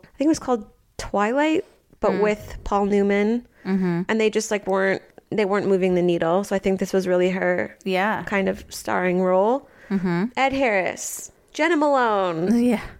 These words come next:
Speaker 1: Liam fucking Aiken.
Speaker 2: The kid?
Speaker 1: The star of the show.
Speaker 2: Absolutely.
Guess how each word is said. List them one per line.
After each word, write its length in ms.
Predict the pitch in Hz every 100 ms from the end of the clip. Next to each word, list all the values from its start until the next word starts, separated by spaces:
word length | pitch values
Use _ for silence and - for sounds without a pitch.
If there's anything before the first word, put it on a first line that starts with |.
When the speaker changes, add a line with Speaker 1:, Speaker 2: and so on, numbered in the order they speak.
| _
Speaker 1:
Liam 720 | - 220 247 285 320 349 349 339
fucking 560 | - 247 254 - 302
Aiken. 720 | 254 196 - 180 175 170 180 208
Speaker 2:
The 120 | 214
kid? 280 | 208 220 240
Speaker 1:
The 100 | 233
star 480 | 233 - 233 220 226
of 120 | 220
the 80 | 220
show. 420 | 220 196 180 170 185
Speaker 2:
Absolutely. 760 | 185 - 156 156 120 120 196